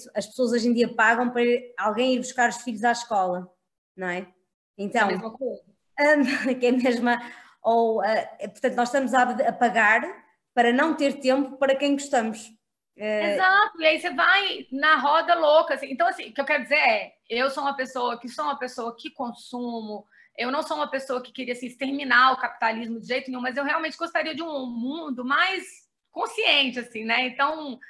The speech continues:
Speaker 2: é, é, é, por mais que eu ache uma coisa bonita, às vezes você acha uma coisa bonita, você poderia comprar aquela coisa, mas você talvez não precise daquilo, não vai fazer grande diferença, não vai te trazer grande alegria, bem Marie Kondo,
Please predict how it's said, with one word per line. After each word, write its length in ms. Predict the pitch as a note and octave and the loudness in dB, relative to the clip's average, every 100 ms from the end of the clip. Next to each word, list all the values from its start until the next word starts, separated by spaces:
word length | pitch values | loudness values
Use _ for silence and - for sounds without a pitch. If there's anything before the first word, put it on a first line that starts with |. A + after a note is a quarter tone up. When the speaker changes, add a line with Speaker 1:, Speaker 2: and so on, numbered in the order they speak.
| - - - | -20 -8 2
Speaker 2:
é, 560 | B3 B3+ A#3 G#3+ G3 E3 _ _ _ | 6 6 6 2 -2 -8 _ _ _
é, 240 | F3 - A#3 | -10 -8 -10
é, 320 | - _ - - | -10 _ -18 -8
por 100 | C#4 | -2
mais 220 | F4 C#5+ | 0 0
que 80 | G4+ | 2
eu 40 | |
ache 160 | D#4+ D4+ | 0 0
uma 80 | C#4 | -6
coisa 180 | C4+ A#3 | -6 -6
bonita, 360 | F#3+ A#3 C4+ B3+ | -6 -6 -2 -2
às 60 | B3 | -2
vezes 180 | D#4+ F4+ | -4 0
você 80 | G#4 | 0
acha 160 | A4+ | 2
uma 100 | E4+ | -2
coisa 180 | B3 A3 | -8 -8
bonita, 300 | A3 D4 F4 | -10 -6 -8
você 140 | - G#4+ | -8 -10
poderia 340 | G#4+ G#4+ G#4 | -4 -2 -2
comprar 300 | F4 C4 A3 | -6 -4 -4
aquela 240 | A3 G3+ G3+ | -4 -6 -8
coisa, 280 | G#3+ G#3+ | -8 -6
mas 180 | A#3 C#4+ | -6 -8
você 340 | F4 B4+ - D5 | -8 -8 -6 -2
talvez 320 | D5 C#5+ C#5+ | 0 2 2
não 120 | C#5+ | 2
precise 480 | C5+ C5+ - F#4 A4+ | -2 -8 -4 -2 -2
daquilo, 360 | F#4 - E4 E4+ | -4 -8 -8 -6
não 80 | E4 | -2
vai 100 | F4 | -2
fazer 180 | E4+ E4 | -2 -4
grande 180 | E4 | -6
diferença, 320 | - E4 C#4+ D4+ | -2 -2 -2 -2
não 60 | |
vai 100 | E4 | -2
te 60 | E4 | 0
trazer 220 | D#4 C#4+ | -2 -4
grande 280 | A#3 C#4 B3+ | -4 -4 -4
alegria, 400 | B3+ A#3+ B3 B3 | -4 -4 -6 -2
bem 340 | C4+ F4 E4+ C#4 | 0 -2 -2 -2
Marie 320 | C4+ B3 B3+ | -2 -4 -8
Kondo, 360 | B3+ A3+ G#3 | -10 -10 -10